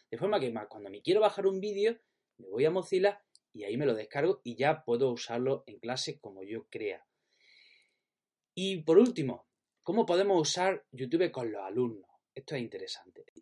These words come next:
Voy a recuperar la idea del programa pasado. Por ejemplo, yo podría pedirle a los alumnos que graben un pequeño documental de algún rincón de la ciudad, que lo editen, que con una voz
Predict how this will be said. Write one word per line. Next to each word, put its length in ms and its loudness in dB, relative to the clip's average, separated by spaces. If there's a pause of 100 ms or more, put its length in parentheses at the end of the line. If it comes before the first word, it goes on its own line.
Voy 180 8
a 60 12
recuperar 420 2
la 80 6
idea 240 2
del 160 2
programa 480 -4
pasado. 480 -10
Por 140 -8
ejemplo, 320 -6
yo 160 -4
podría 320 4
pedirle 260 0
a 60 2
los 100 4
alumnos 380 0 (180)
que 100 -10
graben 320 -2
un 140 -10
pequeño 480 -2
documental 720 0
de 60 -6
algún 260 -6
rincón 400 -4
de 80 -6
la 120 -8
ciudad, 420 -2 (720)
que 120 4
lo 100 4
editen, 560 2 (140)
que 160 8
con 200 8
una 180 10
voz 380 10